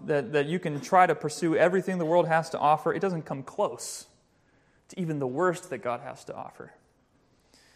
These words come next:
Verse eleven is the reason why the psalmist has such a craving, a desire for the presence of God. "For the Lord God is a sun and a shield."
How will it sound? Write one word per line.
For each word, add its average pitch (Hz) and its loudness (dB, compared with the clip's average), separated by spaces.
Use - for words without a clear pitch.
Verse 175 2
eleven 160 6
is 151 -4
the 147 4
reason 160 0
why 143 6
the 135 -2
psalmist 147 -4
has 139 0
such - 0
a 160 0
craving, 151 0
a 147 -4
desire 139 0
for - -10
the 139 -4
presence 131 -6
of 143 -18
God. - -6
"For 151 4
the 156 2
Lord 180 6
God 147 2
is 151 -4
a 123 2
sun 214 2
and 170 -2
a 143 -4
shield." 147 -2